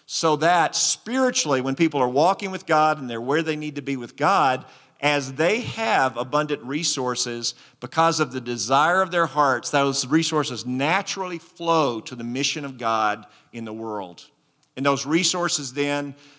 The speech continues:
meet needs that are out there in the world. And it becomes more of an equality in the sense that everybody is having their,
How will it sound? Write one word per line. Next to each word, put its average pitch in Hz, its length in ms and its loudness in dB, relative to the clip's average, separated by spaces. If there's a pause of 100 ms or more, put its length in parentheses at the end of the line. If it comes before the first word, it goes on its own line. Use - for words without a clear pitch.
(100)
meet 165 500 0
needs 160 680 2
that 135 140 2
are 127 140 2
out 147 260 2
there 143 200 -2
in 135 100 -2
the 139 80 -6
world. 117 580 -2 (1700)
And 131 140 0
it 131 60 -2
becomes 143 440 0
more 160 400 6
of 139 220 2
an 127 100 -2
equality 160 960 0
in 120 120 -2
the 113 80 -4
sense 120 460 -2
that 123 280 0
everybody 143 540 2
is 123 140 -4
having 127 340 -2
their, 113 160 -4